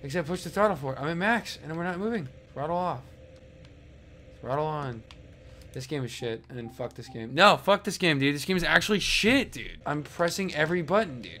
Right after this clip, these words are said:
I've pressed... Oh, I got a flashlight. Good. We're gonna sit in the second man seat. Oh, nothing to do. Press a red fucking button. Is that the self-destruct button? We'll never know, 'cause this game doesn't fucking work. I'm done. I'm actually done playing this game. This is stupid.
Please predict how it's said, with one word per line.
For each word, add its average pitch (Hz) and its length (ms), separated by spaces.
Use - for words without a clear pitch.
I've 123 160
pressed... 165 300
Oh, 180 180
I 196 100
got 196 160
a - 40
flashlight. 185 580
Good. 170 420
We're 147 80
gonna 180 100
sit 202 240
in 185 80
the 165 60
second 175 340
man 151 200
seat. 127 320
Oh, 170 260
nothing 180 200
to 175 80
do. 185 160
Press 165 260
a 156 60
red 170 220
fucking 175 320
button. 156 360
Is - 60
that 156 120
the 135 40
self-destruct 185 480
button? 202 300
We'll 170 120
never 147 160
know, 135 200
'cause 135 120
this 135 120
game 156 120
doesn't 135 240
fucking 143 320
work. 135 240
I'm 165 140
done. 160 180
I'm 160 160
actually 175 240
done 139 200
playing 131 160
this 117 100
game. 127 240
This 131 160
is 143 80
stupid. 127 300